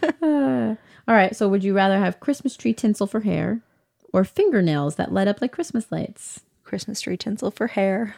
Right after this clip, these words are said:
Speaker 1: What?
Speaker 2: Yeah.
Speaker 1: Really?
Speaker 2: Absolutely.
Speaker 1: Oh.
Speaker 2: Oh my God, that'd be so awesome. Do they have a wig like that? Can I get one?
Speaker 1: Yeah, that
Speaker 2: Ooh.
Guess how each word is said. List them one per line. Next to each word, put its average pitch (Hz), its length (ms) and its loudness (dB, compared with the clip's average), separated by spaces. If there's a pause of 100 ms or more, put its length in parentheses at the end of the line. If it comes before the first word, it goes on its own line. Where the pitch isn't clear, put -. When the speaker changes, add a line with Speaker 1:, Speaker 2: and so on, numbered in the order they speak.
(100)
Speaker 1:
What? 262 560 6
Speaker 2:
Yeah. 180 460 6
Speaker 1:
Really? 339 520 6
Speaker 2:
Absolutely. 190 1040 6
Speaker 1:
Oh. 294 640 -2 (180)
Speaker 2:
Oh 202 100 8
my 196 140 6
God, 185 140 4
that'd 175 160 4
be 180 80 4
so 175 440 2
awesome. 165 680 4 (120)
Do - 60 -20 (140)
they 226 80 4
have 220 80 6
a - 20 6
wig 180 200 6
like 226 180 2
that? 285 220 0
Can 190 120 -2
I 196 60 2
get 185 180 2
one? 262 240 -2 (120)
Speaker 1:
Yeah, 196 220 0 (160)
that 196 120 4
Speaker 2:
Ooh. 196 220 2